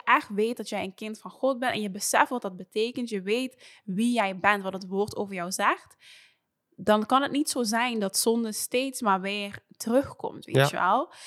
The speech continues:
Speaker 1: En dat is ook geen veroordeling voor de mensen die luisteren, die zich misschien veroordeeld voelen nu, weet je. Dat is echt niet wat wij duidelijk proberen te maken met deze aflevering. Maar ik denk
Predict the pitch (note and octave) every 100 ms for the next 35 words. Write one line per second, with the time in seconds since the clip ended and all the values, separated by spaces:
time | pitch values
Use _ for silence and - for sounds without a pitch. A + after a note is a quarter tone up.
0 | - G3+ G#3+ A#3 B3 - A#3 G#3+ - G#3
1 | G#3 G3 F#3+ F#3+ F#3 F3+ F#3 - F3+ F3
2 | F3+ F#3 F#3+ F#3 F#3 - F3+ - - G3+
3 | G3+ G3 - C4 B3 A#3+ A#3 A3+ G3+ G3
4 | G#3+ - A3 A3+ G#3+ - - - - -
5 | G3+ G#3+ F#3+ G3+ A#3 A#3+ G#3+ G#3+ A3 G3
6 | F#3+ G3+ F#3 G3 - G#3+ - F#3+ F#3 F3+
7 | F3 F3 - F3+ G3 G3 G3